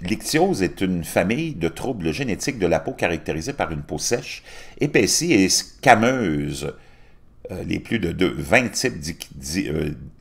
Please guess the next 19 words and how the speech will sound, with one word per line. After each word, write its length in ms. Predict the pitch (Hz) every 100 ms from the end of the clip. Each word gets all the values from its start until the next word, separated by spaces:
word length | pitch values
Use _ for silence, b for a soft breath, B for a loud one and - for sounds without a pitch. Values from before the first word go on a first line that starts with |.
| -
euh, 100 | 71 76
d'ichtyose 960 | 73 113 - - 110 190 175 78 - 80
varient 440 | 82 101 101 143
en 100 | 80
termes 340 | 117 123 127
de 80 | 82
gravité 460 | 78 78 76 73 127
des 120 | 76
symptômes, 500 | - 71 85 131 151 B B B B 78
d'apparence 460 | 76 82 87 -
extérieure, 480 | 76 - 73 80 110
de 80 | 80
cause 180 | 85 76
génétique 480 | 78 71 - 92
sous-jacente 640 | - 71 71 64 113 127 - - -
et 240 | 110 - b b -
de 120 | 73
mode 200 | 80 123 - - - - - -
hérédité, 720 | 110 110 - - - 117